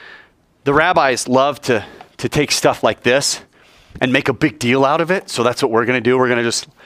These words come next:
read what some of them have said. I think this is pretty neat. I think you guys will like it too. The rabbis said, according to Genesis one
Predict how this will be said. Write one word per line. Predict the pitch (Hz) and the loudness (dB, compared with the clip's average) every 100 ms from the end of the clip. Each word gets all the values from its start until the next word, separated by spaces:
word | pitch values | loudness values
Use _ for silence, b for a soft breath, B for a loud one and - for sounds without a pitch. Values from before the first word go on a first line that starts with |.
| B B - | B B -2
read | 131 123 | -2 0
what | 117 | -4
some | - 113 | -2 -2
of | |
them | 104 110 | 0 -2
have | 101 104 | -2 -4
said. | - - 104 98 - - _ B B B B B | -2 0 2 0 -4 -20 _ B B B B B
I | 120 | -2
think | 120 | -2
this | 101 - | -4 -6
is | 104 | -4
pretty | - 101 | -4 -2
neat. | 101 101 | 0 0
I | |
think | 101 104 107 | 0 -4 -2
you | |
guys | 101 95 | -2 0
will | 95 | 0
like | 98 | -2
it | - | -6
too. | - 107 95 - b b _ _ _ _ - - | -4 -4 -4 -8 b b _ _ _ _ -18 -6
The | 127 | 0
rabbis | 135 208 277 156 113 | 2 4 2 0 -2
said, | - 113 92 98 _ _ B B B B | -2 -2 -2 -4 _ _ B B B B
according | 127 - 208 320 | -4 0 0 0
to | - 151 | -2 -4
Genesis | 113 131 147 151 120 104 | -2 0 0 -2 -4 -4
one | 110 113 143 113 104 | -6 -2 0 0 -2